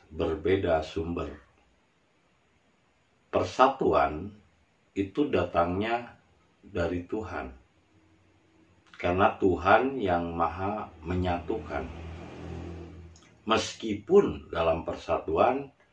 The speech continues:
tidak semua harus sama. Justru persatuan adalah kolektivitas dari perbedaan.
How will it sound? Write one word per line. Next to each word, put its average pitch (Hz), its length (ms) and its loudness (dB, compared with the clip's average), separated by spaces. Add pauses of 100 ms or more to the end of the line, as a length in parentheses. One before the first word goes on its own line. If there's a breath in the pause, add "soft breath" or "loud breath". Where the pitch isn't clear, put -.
(800)
tidak 101 400 0
semua 131 560 2
harus 87 400 -2
sama. 98 560 -2 (1300)
Justru - 320 2
persatuan 92 960 0 (400)
adalah 85 640 2 (1800 soft breath)
kolektivitas 123 1160 2
dari 101 480 2
perbedaan. 110 960 0